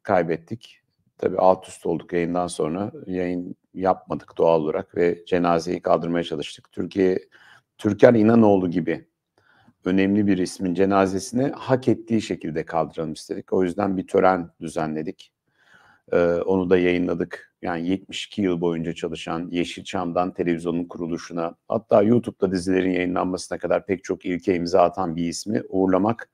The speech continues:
kolay değildi. Ona da böyle bir töreni organize etmek kolay değildi. Ee, sağ olsun Kenan Taş çok yardımcı oldu. İlk andan itibaren, "Kenan gel bir sana herkesin huzurunda bir teşekkür etmek istiyorum. Hem şahsım adına hem de ailemiz adına,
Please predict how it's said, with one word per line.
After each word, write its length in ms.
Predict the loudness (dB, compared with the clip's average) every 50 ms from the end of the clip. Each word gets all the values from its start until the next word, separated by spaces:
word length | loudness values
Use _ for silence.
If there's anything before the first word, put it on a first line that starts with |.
| _ _ _ _ _ _ _ _ _ _ _ _
kolay 380 | 0 4 6 8 6 6 6 4
değildi. 520 | 4 4 4 4 4 2 0 0 -2 -4 -4
Ona 260 | -2 0 0 2 2
da 120 | 2 2
böyle 220 | 2 2 0 0 -2
bir 120 | -4 -4
töreni 340 | 0 2 2 4 4 4 4
organize 460 | 4 4 4 4 2 2 2 0 -2
etmek 300 | -2 -2 -4 -8 -10 -6
kolay 320 | -4 -2 0 2 2 2 0
değildi. 400 | -2 -4 -4 -4 -4 -6 -8 -8 _ _ _ _ _ _ _ _ _ _ _ _ _ _ -4
Ee, 240 | -2 0 0 2 2 0 -2 -2
sağ 280 | 4 6 8 10 10
olsun 360 | 8 6 4 0 -2 -2 -4 -8 _ _ _ _ _ _ _ _ _ _ _ 4
Kenan 320 | 6 6 8 8 6 6
Taş 320 | 6 6 6 4 2 0
çok 240 | 0 0 0 2 4
yardımcı 420 | 6 6 6 4 2 -2 -2 0 0
oldu. 380 | 0 0 -2 -4 -8 -8 -12 -16 _ _ _ _ _ _
İlk 220 | -2 0 0 0 0
andan 300 | 0 2 2 2 2 0
itibaren, 520 | 0 -4 -2 0 2 2 2 0 -4 -4
"Kenan 360 | 2 4 6 8 8 6 6
gel 240 | 4 4 2 2 2
bir 40 | 0
sana 240 | -2 -4 0 2 2
herkesin 340 | 2 2 0 -2 -4 -4 -4
huzurunda 420 | -4 -4 -4 -4 -2 -2 -4 -4
bir 80 | -4 -4
teşekkür 440 | -6 -6 -4 -6 -10 -6 _ -6
etmek 280 | -6 -4 -6 -10 -12 -12
istiyorum. 360 | -14 -10 -6 -6 -6 -6 -4 -4
Hem 200 | -2 -2 -2 -4
şahsım 480 | -4 -2 -2 -2 -2 -2 -6 -6 -6 -6
adına 400 | -6 -6 -8 -10 -10 -10 -12 -16 _ _ _ _
hem 240 | -6 -4 -2 0
de 80 | 0 -2
ailemiz 580 | 0 0 2 2 2 2 0 0 -2 -2 -2 -4
adına, 380 | -4 -4 -4 -6 -6 -8 -10